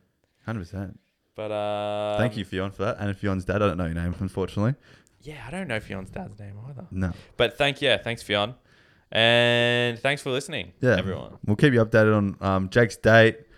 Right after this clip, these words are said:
Speaker 2: Oh, yeah.
Speaker 1: therapy session. If we, we gotta do, we'll look it up. We
Speaker 2: We'll
Speaker 1: gotta
Speaker 2: have to,
Speaker 1: make it,
Speaker 2: like, book
Speaker 1: we'll
Speaker 2: it
Speaker 1: put
Speaker 2: in.
Speaker 1: it in our white, uh, whiteboard 'cause we
Speaker 2: Might be
Speaker 1: often
Speaker 2: a
Speaker 1: get,
Speaker 2: wait.
Speaker 1: we get distracted a lot.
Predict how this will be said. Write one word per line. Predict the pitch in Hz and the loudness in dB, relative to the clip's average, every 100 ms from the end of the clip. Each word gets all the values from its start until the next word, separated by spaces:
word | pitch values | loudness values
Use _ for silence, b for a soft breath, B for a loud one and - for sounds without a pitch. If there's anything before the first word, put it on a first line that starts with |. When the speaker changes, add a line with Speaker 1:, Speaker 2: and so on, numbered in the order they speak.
| b | b
Speaker 2:
Oh, | 87 87 | -4 -2
yeah. | 87 | 4
Speaker 1:
therapy | 107 117 110 | 6 8 6
session. | - 110 107 104 | 4 4 4 -2
If | 101 | 0
we, | 110 95 92 110 | -2 -2 -6 -8
we | 107 | 2
gotta | 120 98 | 2 4
do, | 107 | 0
we'll | 107 | 0
look | 117 131 | 0 0
it | 120 | 0
up. | 104 - | 0 0
We | 110 107 | 0 6
Speaker 2:
We'll | |
Speaker 1:
gotta | 113 | 6
Speaker 2:
have | 143 | 6
to, | 135 | 4
Speaker 1:
make | |
it, | 107 | 2
Speaker 2:
like, | 107 | 0
book | 113 | -4
Speaker 1:
we'll | 110 | -2
Speaker 2:
it | 110 | 6
Speaker 1:
put | 147 | 8
Speaker 2:
in. | |
Speaker 1:
it | 147 | 8
in | |
our | 139 | 6
white, | 110 110 101 | 8 6 6
uh, | 98 | 4
whiteboard | 95 104 110 98 101 | 4 4 4 4 0
'cause | 110 | 0
we | 107 | 2
Speaker 2:
Might | 104 | 2
be | 107 | 4
Speaker 1:
often | 98 | 4
Speaker 2:
a | |
Speaker 1:
get, | 98 95 | 4 4
Speaker 2:
wait. | 87 - | 0 -4
Speaker 1:
we | 98 | -2
get | 98 107 - | 2 2 0
distracted | - - 90 95 85 | -6 -2 -2 -2 -2
a | |
lot. | 90 113 | -2 -2